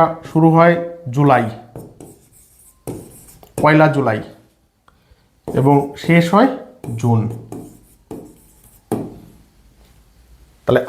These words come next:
আরবিআই এর তিনটে অর্থ বছর আমরা এখানে দেখেছি। সাধারণ জনগণের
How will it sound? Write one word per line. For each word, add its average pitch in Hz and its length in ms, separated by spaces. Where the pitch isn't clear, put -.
আরবিআই 190 380
এর 190 80
তিনটে 202 480
অর্থ - 140
বছর 165 280
আমরা 165 220
এখানে 185 220
দেখেছি। 120 380
সাধারণ 175 500
জনগণের 180 400